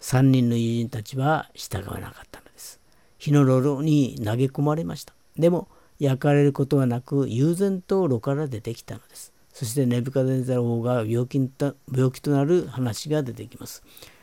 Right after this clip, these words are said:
王はうつ病にかかり、自分が動物であるかのように考えてしまったのです。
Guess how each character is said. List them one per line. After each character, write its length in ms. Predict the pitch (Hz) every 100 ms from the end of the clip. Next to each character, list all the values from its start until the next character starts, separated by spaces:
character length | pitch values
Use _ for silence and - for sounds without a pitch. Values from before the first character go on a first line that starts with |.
| _ _ -
王 180 | 143 139
は 100 | 131
う 60 |
つ 100 | 131
病 200 | 147 143
に 80 | 139
か 120 | -
か 140 | 120 143
り、 220 | 143 139
自 160 | 127 123
分 220 | 143 139
が 160 | 139
動 220 | 123 135 143
物 240 | 143 147
で 140 | 143
あ 60 | 143
る 80 | 143
か 120 | 156
の 100 | 156
よ 60 | 170
う 40 |
に 100 | 180
考 240 | 120 120 123
え 120 | 123
て 80 | -
し 140 | -
ま 100 | 110
っ 20 | -
た 100 | -
の 60 | -
で 140 | _
す。 200 | - -